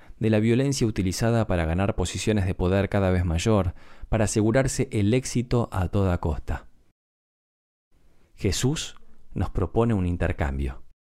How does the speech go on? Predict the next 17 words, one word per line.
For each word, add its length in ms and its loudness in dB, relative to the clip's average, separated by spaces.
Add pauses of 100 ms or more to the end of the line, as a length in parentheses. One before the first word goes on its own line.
(840)
Dejar 360 2
en 120 2
sus 260 -2
manos 320 2
lo 140 2
que 100 -2
nos 160 -2
pesa 540 0
y 100 -4
tomar 340 0
nosotros 640 0
su 140 -2
carga. 480 -4 (1400)
El 140 2
yugo 300 6
de 100 6
Cristo, 540 -2